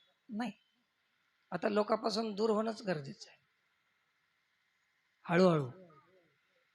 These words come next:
म्हणून जेवढं जमल तेवढं परमार्थामध्ये सत्यत्व असावं.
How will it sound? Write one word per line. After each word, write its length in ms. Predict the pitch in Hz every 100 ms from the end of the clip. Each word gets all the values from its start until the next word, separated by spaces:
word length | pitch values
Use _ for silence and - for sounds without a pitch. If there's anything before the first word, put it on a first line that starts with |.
| _ _ -
म्हणून 480 | 190 214 233 - - - - _ _ _ _ _ _ - -
जेवढं 320 | 196 214 254
जमल 340 | 247 220 220 202
तेवढं 380 | 190 190 185 175 - - - _ _
परमार्थामध्ये 720 | 180 175 180 160 175 170 165 160
सत्यत्व 520 | - - 185 - 190
असावं. 300 | 165 202